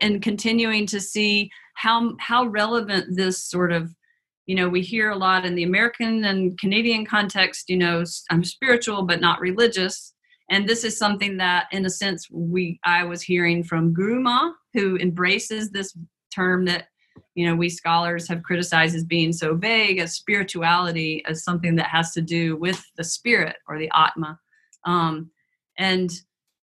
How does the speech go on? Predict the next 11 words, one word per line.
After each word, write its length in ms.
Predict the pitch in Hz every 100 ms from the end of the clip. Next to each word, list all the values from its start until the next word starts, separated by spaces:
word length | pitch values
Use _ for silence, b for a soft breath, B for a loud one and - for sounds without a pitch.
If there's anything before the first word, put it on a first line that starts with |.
| _ _ _
and 200 | 190 202
so 180 | 196 226
I'm 160 | 220 226
interested 580 | 254 285 277 269 233 -
to 580 | 233 220 214 202 185 165 _ -
continue 520 | 196 185 226 233 196
to 80 | 180
learn 480 | 180 185 180 175 175
more 380 | 170 180 165
about 500 | 160 170 165 165 - -
how 500 | - 175 165 160